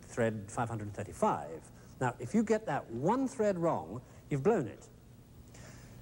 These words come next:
Let me show you on this little model loom here how they cracked that problem.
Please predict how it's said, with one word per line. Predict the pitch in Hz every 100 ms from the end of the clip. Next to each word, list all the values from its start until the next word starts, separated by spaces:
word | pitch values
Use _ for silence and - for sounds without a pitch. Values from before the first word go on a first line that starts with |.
| -
Let | 269
me |
show | 262 240
you | 190
on | 170
this | 180 -
little | 156
model | 156 160 151 139
loom | 151 147 107
here | 101 78 104 - - -
how | 170 165
they | 143 135
cracked | 135 - 131 -
that | - 104
problem. | - 101 76